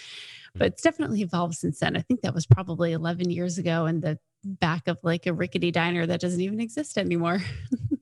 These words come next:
Speaker 1: So, it, um, your, your YouTube channel is, is very much kind of, uh, based around or centered around,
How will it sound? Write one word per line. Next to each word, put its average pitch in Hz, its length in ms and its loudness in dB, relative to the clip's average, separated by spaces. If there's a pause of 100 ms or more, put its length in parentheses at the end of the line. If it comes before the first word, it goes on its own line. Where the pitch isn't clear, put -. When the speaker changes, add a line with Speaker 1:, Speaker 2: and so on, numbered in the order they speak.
(960)
Speaker 1:
So, 143 120 4
it, - 320 -6
um, 135 300 4 (100)
your, 135 460 2 (100)
your 127 120 -2
YouTube 123 220 -6
channel 139 300 -2
is, 110 200 -8
is 143 140 -6
very 117 240 2
much 107 360 -4 (380)
kind 117 180 -2
of, - 100 -14 (480)
uh, 160 100 -6 (260)
based 127 360 0
around 113 320 2
or 107 40 -4
centered 139 460 0
around, 92 680 -2